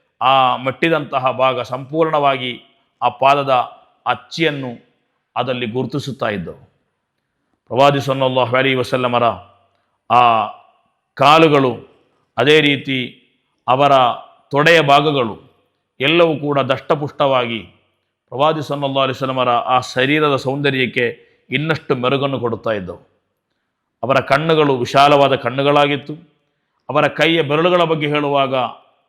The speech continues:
ಆ ಚರಿತ್ರೆಗಾರರು ಹೇಳಿದ್ದು, ಕೈಯ ಬೆರಳುಗಳು ಬೆಳ್ಳಿಯ ಕೊಂಬೆಗಳಂತೆ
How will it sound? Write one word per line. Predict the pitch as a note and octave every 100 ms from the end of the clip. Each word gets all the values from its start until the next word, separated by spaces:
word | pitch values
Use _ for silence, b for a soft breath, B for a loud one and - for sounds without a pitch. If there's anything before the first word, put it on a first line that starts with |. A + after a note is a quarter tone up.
| _ _ _ _ _ _ A#2
ಆ | C3 B2+ A#2+ A2+ - _ -
ಚರಿತ್ರೆಗಾರರು | C#3+ D3 E3 D3+ C#3 B2+
ಹೇಳಿದ್ದು, | C3 C#3 C#3 E3 F3+ F3 _ _ _ _
ಕೈಯ | - C3+ C#3+
ಬೆರಳುಗಳು | B2+ C#3+ D3+ D3+ C#3+ C3+ C3 - C3
ಬೆಳ್ಳಿಯ | A#2+ A#2+ D3 F3+ F#3+ F3
ಕೊಂಬೆಗಳಂತೆ | - D3+ D#3+ E3 D#3+ D3+ C#3 C#3 C3 - -